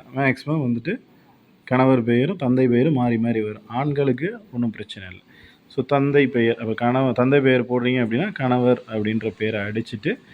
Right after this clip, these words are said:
தந்தை பெயர் போடுங்க. பெண்களா இருந்தாலும் மேக்ஸிமம் தந்தை பெயர், அஹ், போடுறது பெட்டர். அஹ், எதுக்காக அப்படின்னா உங்களோட ஸ்கூல் டி சி, மார்க் ஷீட்டு, மத்த எல்லா இடத்துலையும் இனிஷியல் அப்படிங்கிறது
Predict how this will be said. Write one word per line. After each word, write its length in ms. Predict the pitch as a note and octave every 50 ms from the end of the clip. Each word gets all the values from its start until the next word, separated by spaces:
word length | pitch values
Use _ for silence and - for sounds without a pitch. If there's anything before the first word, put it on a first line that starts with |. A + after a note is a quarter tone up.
| - - - - - -
தந்தை 300 | - A2+ B2 C3 C3+ B2+
பெயர் 300 | B2 B2 A#2+ A#2 G#2 A2+
போடுங்க. 440 | A#2+ A#2+ A#2+ A#2 B2 D#3 G#3 A3 - - -
பெண்களா 460 | A#2 A#2 C3 D3 E3 F3 F3+ F3 E3
இருந்தாலும் 380 | D3+ D3 C#3+ D3 E3+ G3 F3+ D#3+
மேக்ஸிமம் 400 | D3+ D3+ C#3+ - F3 F#3+ F#3 F#3
தந்தை 360 | D3+ B2+ C3+ D3 E3 E3+ D#3+
பெயர், 340 | C#3+ D3+ D3 D3 D3+ D3+ D#3 - _ _ - - _ _ _ _ _
அஹ், 180 | B2 A#2+ A#2+ A#2
போடுறது 480 | - C3+ D3+ D#3+ D#3 D3+ D3+ D3 D3 C#3+
பெட்டர். 340 | A#2 A#2 A2 - A#2 A2 - _ _ - - -
அஹ், 280 | A#2 A2+ A2 A2 A2
எதுக்காக 460 | A#2 B2+ D3+ D3+ - E3 D#3+ C#3 D3+
அப்படின்னா 280 | D3+ C#3+ C#3 C#3 C#3 D3
உங்களோட 320 | D3+ D3 C#3 C3 C3 B2+
ஸ்கூல் 420 | B2 - - - C#3 D3+ D#3+ D3+ D3
டி 200 | - C#3 C#3+ C#3+
சி, 280 | C#3 - C#3 C#3 C#3
மார்க் 300 | C3+ C3+ C3+ C3+ C3+ C3+
ஷீட்டு, 360 | - C#3 B2+ B2+ - C3+ C#3 C3+
மத்த 320 | B2+ A#2+ - - B2+ A#2+
எல்லா 180 | A#2 A#2+ B2+ C3+
இடத்துலையும் 460 | C3 B2+ B2 A#2+ B2 C3+ D3 D3 C3+
இனிஷியல் 420 | C3 C3+ C#3 C3 - D3 C3+ C3
அப்படிங்கிறது 460 | A#2+ A2+ A#2 A2+ A2+ A2+ A#2 A#2+ D#3